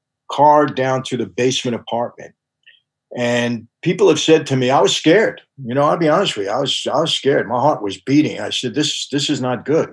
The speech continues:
I'm, I may get killed here." And, uh, people said, "Well, why didn't you cut and run?" And, you know, that was really heroic.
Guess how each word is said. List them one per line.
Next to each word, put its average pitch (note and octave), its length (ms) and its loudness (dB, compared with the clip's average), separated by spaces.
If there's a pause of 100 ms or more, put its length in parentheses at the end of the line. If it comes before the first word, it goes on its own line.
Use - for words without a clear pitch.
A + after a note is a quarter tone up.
I'm, B2+ 140 -2
I A#2+ 140 -2
may C#3 160 0
get C3 180 -6
killed F#3+ 260 2
here." - 240 -12 (720)
And, B2+ 340 0
uh, B2 180 4 (100)
people F#3 180 2
said, E3 160 2
"Well, C3+ 140 6
why E3+ 160 8
didn't F3 160 6
you D3 100 2
cut F#3 280 4
and B2+ 140 2
run?" D3+ 360 2 (840)
And, A#2 360 0
you B2+ 80 2
know, A#2+ 220 2
that C#3+ 160 4
was D3 180 2
really D#3 280 6
heroic. C3+ 480 4